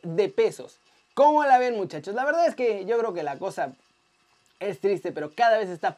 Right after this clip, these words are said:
peor en la Liga M X. La están haciendo pedazos por todos lados. Ya mejor que se apure la Liga de Balompié para por lo menos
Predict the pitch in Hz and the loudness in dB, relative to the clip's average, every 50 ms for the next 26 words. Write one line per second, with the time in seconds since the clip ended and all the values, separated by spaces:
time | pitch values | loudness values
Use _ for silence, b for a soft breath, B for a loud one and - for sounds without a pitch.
0 | _ _ 196 185 180 175 175 190 196 190 165 131 _ - 143 151 151 147 143 147 | _ _ -4 -2 0 2 2 2 2 2 -2 -4 _ -14 -10 -10 -8 -8 -6 -2
1 | 165 180 180 170 170 165 156 151 147 139 131 - 131 - _ b b b b b | 0 2 2 2 0 -4 -4 -6 -6 -8 -10 -14 -16 -18 _ b b b b b
2 | b 202 202 - 294 302 285 240 285 285 285 254 - - 233 233 247 262 277 294 | b -10 -4 -2 0 0 0 0 0 0 0 0 2 4 4 6 6 4 2 0
3 | 254 - _ 226 226 226 220 214 - - 285 285 277 285 269 262 277 294 302 294 | -2 -2 _ -2 0 0 -2 -2 2 6 6 6 6 6 4 2 2 2 4 4
4 | 294 269 247 196 156 - _ b b b b b b b b b b b b 254 | 4 2 0 0 -6 -12 _ b b b b b b b b b b b b -2
5 | 294 294 254 202 262 262 208 233 - 196 180 165 185 240 240 233 208 190 185 196 | 0 0 2 2 0 0 0 -2 -2 -2 -4 -2 0 2 4 4 4 4 2 2
6 | 220 226 226 208 185 180 175 170 170 170 151 220 - - 330 381 - - - 202 | 2 2 2 2 2 2 0 -2 -4 -2 0 0 0 2 2 2 2 0 0 -2
7 | 208 - 202 208 220 233 262 294 - 285 262 233 208 180 165 - | -2 0 0 -2 -2 0 -2 0 0 0 0 -2 -4 -6 -10 -16